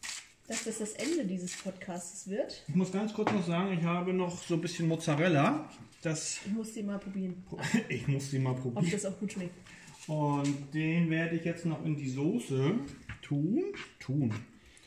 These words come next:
Speaker 2: Tun tut ein Auto, hat früher mein Lehrer immer gesagt. Also, hinein in die Soße, die Mozzarella-Kugeln, dass das so einen kleinen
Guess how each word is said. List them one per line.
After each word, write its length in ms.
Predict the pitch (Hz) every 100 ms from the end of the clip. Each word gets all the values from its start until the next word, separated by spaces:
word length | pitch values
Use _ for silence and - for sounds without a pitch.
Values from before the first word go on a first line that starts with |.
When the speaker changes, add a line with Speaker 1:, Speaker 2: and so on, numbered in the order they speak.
| - - - 123 -
Speaker 2:
Tun 180 | 151 156
tut 180 | 160 147
ein 80 | 127
Auto, 240 | 156 147
hat 100 | 123
früher 200 | - 131 123
mein 140 | 120
Lehrer 260 | 123 120 117
immer 160 | 117
gesagt. 320 | 117 120 156 233 - - - - - - 160
Also, 640 | 160 160 151 135 127 117 113 - - - - - - - - 214 - - _ -
hinein 480 | 151 151 156 185 185
in 60 |
die 80 | 151
Soße, 380 | 139 165 226 214
die 120 | 202
Mozzarella-Kugeln, 960 | 202 196 - 180 196 196 - 208 202 180
dass 100 | 170
das 160 | 151
so 60 | 151
einen 120 | 147
kleinen 560 | - 175 185 190 190